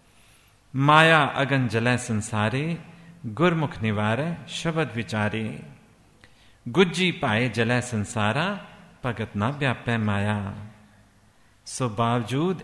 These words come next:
ਇਹਨਾਂ ਗੁਰਬਾਣੀ ਦੀਆਂ ਪੰਕਤੀਆਂ ਨੂੰ ਸਾਰੀ ਉਮਰ ਪੜ੍ਹਦੇ, ਪੜ੍ਹਾਉਂਦੇ, ਸੁਣਦੇ, ਸੁਣਾਉਂਦੇ, ਸਮਝਦੇ, ਸਮਝਾਉਂਦੇ, ਕਥਾ ਵਾਰਤਾ ਕਰਦੇ, ਗਾਉਂਦੇ ਹੋਏ ਵੀ ਇਸ ਅਗਨ ਸੋਕ ਸਾਗਰ ਤੋਂ ਬਚਣ ਜਾਂ ਨਿਕਲਣ ਦਾ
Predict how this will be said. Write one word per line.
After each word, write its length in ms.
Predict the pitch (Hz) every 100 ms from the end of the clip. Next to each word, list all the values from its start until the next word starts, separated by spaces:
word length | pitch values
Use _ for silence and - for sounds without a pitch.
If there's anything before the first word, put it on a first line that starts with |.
| 135
ਇਹਨਾਂ 220 | 135 131
ਗੁਰਬਾਣੀ 460 | 113 104 113 107
ਦੀਆਂ 200 | 107 107
ਪੰਕਤੀਆਂ 480 | 104 107 104 104 117
ਨੂੰ 160 | 117 110
ਸਾਰੀ 500 | - 131 135 143 127
ਉਮਰ 320 | 131 175 226 156
ਪੜ੍ਹਦੇ, 760 | - 160 160 156 151 131 104 -
ਪੜ੍ਹਾਉਂਦੇ, 580 | 131 110 110 127 120
ਸੁਣਦੇ, 460 | 117 - 147 151 147
ਸੁਣਾਉਂਦੇ, 760 | - 117 113 117 123 120 110 - - - -
ਸਮਝਦੇ, 500 | - - 196 196 170
ਸਮਝਾਉਂਦੇ, 760 | 156 143 135 123 104 117 127 120 -
ਕਥਾ 280 | 151 156 147
ਵਾਰਤਾ 440 | 123 117 - 117
ਕਰਦੇ, 640 | - 117 113 123 120 107 - - - - 113
ਗਾਉਂਦੇ 400 | 127 143 151 160
ਹੋਏ 280 | 110 107 107
ਵੀ 480 | 104 110 139 160 139 - - - - - -
ਇਸ 220 | 175 - -
ਅਗਨ 220 | 170 208
ਸੋਕ 320 | 196 170 151
ਸਾਗਰ 380 | - - 117 131
ਤੋਂ 240 | 127 127 113
ਬਚਣ 560 | 85 135 143 202 226 233 - - -
ਜਾਂ 200 | 123 135
ਨਿਕਲਣ 520 | 120 147 190 247 233
ਦਾ 460 | 156 131 107 107 -